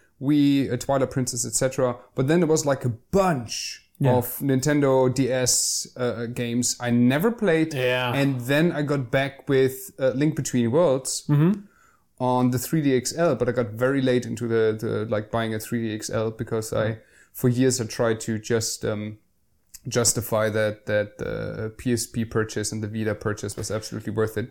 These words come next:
Speaker 2: Yeah.
Speaker 1: And, um, now I'm, uh, back with, uh, Zelda games with Breath of the Wild and,
Speaker 2: Mm-hmm.
Speaker 1: uh, looking forward to new games.
Speaker 2: Uh, Breath of the Wild two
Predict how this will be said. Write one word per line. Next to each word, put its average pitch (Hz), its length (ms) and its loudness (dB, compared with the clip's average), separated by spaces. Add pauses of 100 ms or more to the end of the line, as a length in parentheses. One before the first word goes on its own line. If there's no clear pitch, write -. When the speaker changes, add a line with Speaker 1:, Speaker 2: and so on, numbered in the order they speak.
Speaker 2:
Yeah. 113 480 -8 (640)
Speaker 1:
And, 123 600 0
um, 120 560 2
now 127 600 0
I'm, 120 600 -2
uh, 120 420 -4
back 139 560 -6 (160)
with, 117 400 -4
uh, 120 200 -2
Zelda 117 260 0
games 127 380 -6
with 131 280 -2
Breath 127 220 2
of 131 100 -6
the 127 80 -2
Wild 120 440 0
and, 131 160 0
Speaker 2:
Mm-hmm. 135 160 2
Speaker 1:
uh, 127 40 -2
looking 127 280 -6
forward 139 220 -6
to 147 80 -8
new 151 120 -6
games. 123 380 -10 (220)
Speaker 2:
Uh, 139 120 0
Breath 135 420 0
of 120 60 2
the 120 60 4
Wild 135 280 2
two 139 400 2